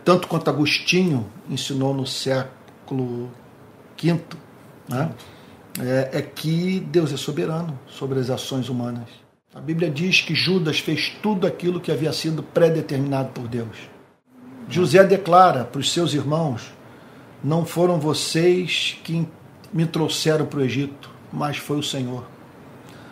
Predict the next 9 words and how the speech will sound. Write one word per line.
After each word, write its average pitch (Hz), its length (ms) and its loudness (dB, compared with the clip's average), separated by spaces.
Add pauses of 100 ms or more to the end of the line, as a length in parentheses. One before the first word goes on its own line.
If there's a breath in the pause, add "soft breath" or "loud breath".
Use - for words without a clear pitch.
(160 loud breath)
Vocês 151 440 4
intentaram 156 560 2
mal 151 200 4
contra 139 300 -4
mim, 156 240 -2
mas 160 220 -2
Deus 139 300 0
o 131 60 -6
transformou 135 760 -2